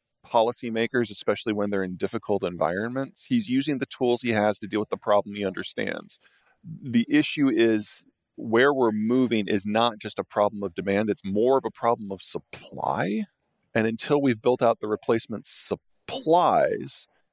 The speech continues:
we don't have monetary policy that is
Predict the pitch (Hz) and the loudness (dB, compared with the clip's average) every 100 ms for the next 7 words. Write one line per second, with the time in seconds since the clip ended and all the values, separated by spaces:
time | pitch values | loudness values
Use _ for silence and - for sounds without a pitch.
0 | _ - 123 151 135 107 131 127 120 - | _ -4 0 2 0 0 2 2 -2 -14
1 | _ _ _ _ _ - - - 170 170 | _ _ _ _ _ -12 -8 0 4 4
2 | 104 95 95 92 - 101 95 - - - | 4 2 -2 -2 -2 -2 -2 -2 -2 -2
3 | - - - - - 117 107 104 | -4 -10 -12 -14 -18 0 0 0